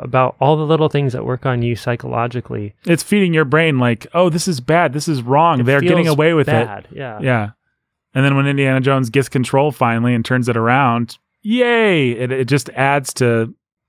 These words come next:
Speaker 2: your feeling of elation.
Speaker 1: Yep.
Speaker 2: And I don't know that I have anything else to say about that scene that we haven't already said about setup and payoff and off and geography, but it is a masterpiece of that. It's arguably the greatest action scene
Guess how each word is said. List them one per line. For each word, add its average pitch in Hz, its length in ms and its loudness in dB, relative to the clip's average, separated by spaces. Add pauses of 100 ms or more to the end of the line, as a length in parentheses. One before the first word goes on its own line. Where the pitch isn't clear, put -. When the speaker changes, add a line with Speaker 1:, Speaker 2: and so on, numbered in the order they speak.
(120)
Speaker 2:
your 123 120 0
feeling 127 420 0
of 110 160 -2
elation. 107 540 -2 (400)
Speaker 1:
Yep. 127 180 -10 (360)
Speaker 2:
And 135 100 0
I - 40 4
don't 226 100 2
know 233 100 2
that 185 100 2
I 156 40 4
have 139 100 0
anything 135 220 2
else 113 240 -2 (500)
to 127 120 2
say 123 380 2
about 110 320 0
that 113 280 -2
scene 117 480 0
that 113 60 -2
we 113 80 -2
haven't 107 180 2
already 98 180 0
said 104 400 0
about 101 280 -2
setup 101 380 -2
and 95 140 -4
payoff 101 400 -2
and 107 140 -4
off 98 280 -4
and 98 80 -2
geography, 98 640 -2
but 101 220 -2
it 110 80 2
is 120 140 2
a 104 40 2
masterpiece 117 560 0
of 104 120 -2
that. 104 240 0
It's 107 120 -4
arguably 117 420 2
the 101 100 0
greatest 101 360 0
action 95 300 -2
scene 95 440 -2